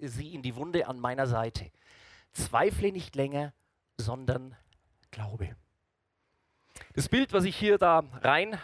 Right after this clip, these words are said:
kopiert habe, Caravaggio, so um sechzehnhundert, Frühbarock,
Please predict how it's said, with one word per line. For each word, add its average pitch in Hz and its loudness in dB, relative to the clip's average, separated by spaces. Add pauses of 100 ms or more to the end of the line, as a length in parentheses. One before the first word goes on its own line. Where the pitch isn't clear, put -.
kopiert 175 0
habe, 160 4
Caravaggio, 156 2
so 151 -6
um 143 -12
sechzehnhundert, 160 -6
Frühbarock, 156 0